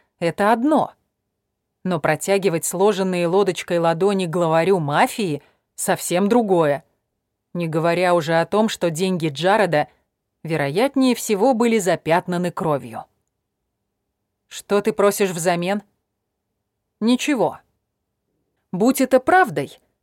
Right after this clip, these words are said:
это означало бы, что он великодушен. А великодушие стирало очки грешности. Однако с момента занесения в систему оценки его уровень никогда не колебался.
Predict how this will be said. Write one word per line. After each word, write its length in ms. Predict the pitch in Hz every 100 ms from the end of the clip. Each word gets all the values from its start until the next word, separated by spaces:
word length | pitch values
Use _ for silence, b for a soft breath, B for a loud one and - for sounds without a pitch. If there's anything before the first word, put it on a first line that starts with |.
| _ _ -
это 280 | 180 190
означало 580 | 190 196 202 - 302 302
бы, 120 | 247
что 240 | 247 - 240
он 140 | 269
великодушен. 880 | 226 233 233 220 170 185 156 - 113 _ _ _ _ _ _ _ _
А 140 | 220 180
великодушие 960 | 190 175 175 170 226 254 - 151 139 _ _ _ _
стирало 640 | - - 294 214 196 226 196
очки 320 | 185 - 214
грешности. 760 | 226 226 - 151 - - 131 - _ _ _ _ _ _
Однако 460 | - 175 185 196 190
с 100 | -
момента 480 | 196 202 226 214 196
занесения 680 | 185 190 165 226 214 190 170
в 40 |
систему 540 | - 180 - 214 185 175
оценки 640 | 165 - 294 254 160 - b b _ _
его 380 | 196 185 180 -
уровень 460 | 220 262 254 262 240
никогда 480 | 208 165 143 139 190
не 140 | 202
колебался. 800 | 202 196 180 147 127 - 117